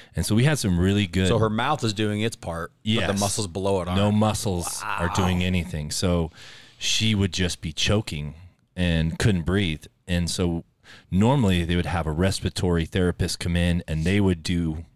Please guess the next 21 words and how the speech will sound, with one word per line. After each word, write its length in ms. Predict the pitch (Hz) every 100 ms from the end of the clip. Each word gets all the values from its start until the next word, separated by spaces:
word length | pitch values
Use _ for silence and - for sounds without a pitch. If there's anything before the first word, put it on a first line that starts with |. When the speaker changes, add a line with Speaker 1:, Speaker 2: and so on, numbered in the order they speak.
| -
Speaker 1:
all 140 | 85
this 240 | 80 78 -
work, 320 | 85 71 -
right? 260 | 80 101 - - - -
The 80 | -
problem 400 | 110 120 139 90
was, 240 | 78 76
is 120 | 73
if 120 | 78 92
I 140 | 95
wasn't 380 | 104 101 90 78
there, 400 | 82 90 113 120 _ - -
Heidi 340 | - 95 107 107
didn't 320 | 113 95 90
have 220 | 98 92
the 100 | 87
ability 460 | 82 90 87 90 82
to 140 | -
call 240 | - 90 82
her 140 | 78
nurses. 640 | 78 82 - 64 - -